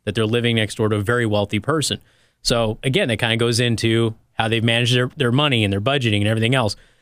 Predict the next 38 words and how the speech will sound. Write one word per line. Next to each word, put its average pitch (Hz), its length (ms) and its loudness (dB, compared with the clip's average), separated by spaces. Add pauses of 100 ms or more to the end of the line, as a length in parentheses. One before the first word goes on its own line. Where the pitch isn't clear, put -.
(100)
So 165 220 0
what 196 340 0
percentage 175 560 0
do 139 80 0
you 139 80 0
think 127 300 0 (480)
of 123 220 0
clients 147 280 0
that 143 60 0
come 139 100 -2
into 113 140 0
Core 123 180 0
and 117 100 0
Financial 113 360 0
Group 113 280 0 (200)
are 113 200 0
doing 135 320 0
a 123 60 2
budget 123 520 0
when 120 140 0
they 110 120 0
get 113 180 2
in? 131 320 2
And 110 100 2
then 107 120 2
I 113 200 -2
assume 156 380 2
you 127 120 2
guys 117 180 0
probably 151 260 -2
get 117 120 0
'em 107 100 2
on 104 100 0
a 92 60 -6
budget 113 320 -2
right 113 180 0
away, 110 300 0
right? 92 280 0